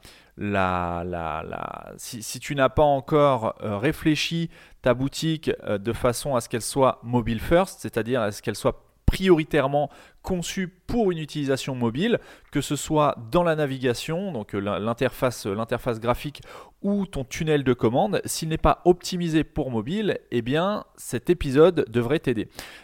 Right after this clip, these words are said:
Euh, et parce qu'il serait temps de, de, de te mettre, euh, à la page et donc d'or-, d'optimiser ton tunnel de vente,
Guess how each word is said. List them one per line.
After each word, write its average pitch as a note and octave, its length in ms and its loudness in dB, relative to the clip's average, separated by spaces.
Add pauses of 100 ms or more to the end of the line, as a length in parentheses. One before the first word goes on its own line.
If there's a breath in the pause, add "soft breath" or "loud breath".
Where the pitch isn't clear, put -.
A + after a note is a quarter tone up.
(140)
Euh, G#2 300 0
et A2 500 0
parce - 160 -2
qu'il E3+ 220 -4
serait G#2 320 -2
temps E3+ 320 0
de, C#3 380 0
de, A#2 120 -4
de G2+ 140 -8
te - 120 -6
mettre, B2 380 -2
euh, G#2 340 2
à C3 80 4
la A#2+ 120 4
page D3 440 4
et A2+ 120 -2
donc C#3 260 -6
d'or-, D3 320 6
d'optimiser D3 560 -4
ton F3+ 160 -10
tunnel D3+ 340 -6
de A#2+ 80 0
vente, B2 300 -4